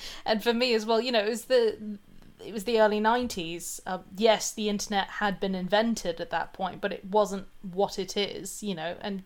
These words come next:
young kids will pick up on things. And again, it was the massive influence of these kind of spaghetti westerns,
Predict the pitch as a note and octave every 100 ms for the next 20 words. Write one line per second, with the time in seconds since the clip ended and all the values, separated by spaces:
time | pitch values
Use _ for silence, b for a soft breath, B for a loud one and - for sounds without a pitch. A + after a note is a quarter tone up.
0 | G3 F#3+ G#3 G3 - A#3 F#3 - - b
1 | b b b b b - - - - -
2 | _ - - A3 G#3 B3+ D#4+ D#4+ A#3 G3
3 | G#3 G#3 C4 C4+ A3 A3+ B3 C4 - B3+
4 | A3+ A#3+ - A#3+ G#3+ G#3+ G#3+ - C4 -
5 | B3 D4+ - A3 G#3+ - G3+ G#3 A3 -
6 | - A3+ - - - G3+ F#3+ - G#3+ A#3
7 | - - G3+ - -